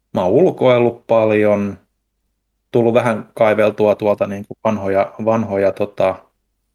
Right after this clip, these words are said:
öö, isovanhempien tavaroita, kun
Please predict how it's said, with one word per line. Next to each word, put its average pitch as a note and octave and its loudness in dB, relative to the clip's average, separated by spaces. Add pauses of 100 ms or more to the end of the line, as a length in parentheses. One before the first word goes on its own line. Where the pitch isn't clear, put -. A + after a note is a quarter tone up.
(600)
öö, F#2 0 (420)
isovanhempien G#2 -2
tavaroita, G#2+ 0
kun G2 -10